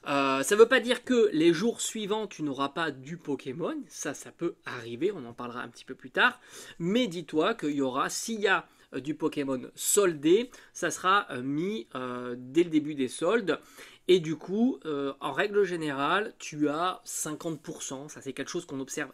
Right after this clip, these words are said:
assez régulièrement. Et du coup, bah, si t'es pas là, euh, pour le mat-, le matin même pour en profiter, euh, c'est, euh, quand même relativement recherché, hein, Pokémon.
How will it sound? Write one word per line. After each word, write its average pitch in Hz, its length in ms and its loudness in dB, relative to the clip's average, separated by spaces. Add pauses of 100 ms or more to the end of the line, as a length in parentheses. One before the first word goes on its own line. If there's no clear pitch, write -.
assez 170 300 0
régulièrement. 151 800 -4 (100)
Et 220 140 2
du 175 140 -2
coup, 208 200 -6 (320)
bah, - 80 -16
si 190 220 -2
t'es 170 140 0
pas 160 120 -2
là, 147 180 -2 (300)
euh, 113 60 -10
pour 165 240 -4
le 147 80 4
mat-, 139 260 -4
le 139 220 -6
matin 147 320 -4
même 151 320 -6
pour 156 160 -16
en 135 100 -8
profiter, - 560 0 (380)
euh, 131 260 -8
c'est, - 680 -4
euh, 175 120 -8
quand 175 140 -8
même 202 180 -4
relativement 180 520 -8
recherché, 143 460 -12
hein, 123 100 -18
Pokémon. 123 400 -12